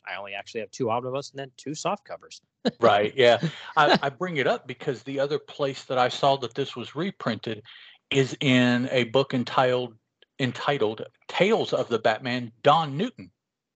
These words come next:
Speaker 2: So,
Speaker 1: Oh, yeah.
Speaker 2: so apparently it's a Don Newton specific book of, of his Batman work that this was in. That came out in, uh, two thousand eleven, apparently. So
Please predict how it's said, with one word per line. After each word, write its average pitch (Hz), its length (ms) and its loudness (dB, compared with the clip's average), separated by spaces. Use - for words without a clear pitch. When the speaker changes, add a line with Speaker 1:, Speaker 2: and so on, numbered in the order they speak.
Speaker 2:
So, 120 320 2
Speaker 1:
Oh, 208 720 6
yeah. 151 640 -2
Speaker 2:
so 120 320 2
apparently 143 480 -2
it's 139 140 -8
a 117 100 -2
Don 123 320 2
Newton 180 260 -4
specific - 580 -8
book 107 300 -2
of, 110 300 4
of 127 200 -4
his 123 180 -2
Batman 113 480 -2
work 110 320 -6
that 104 140 -6
this - 180 -8
was 107 140 -12
in. 110 180 -4
That 123 160 0
came 135 240 -4
out 123 220 0
in, 113 360 -6
uh, 107 280 -2
two 156 140 -4
thousand 120 340 4
eleven, 104 560 -2
apparently. 107 580 -14
So 117 380 2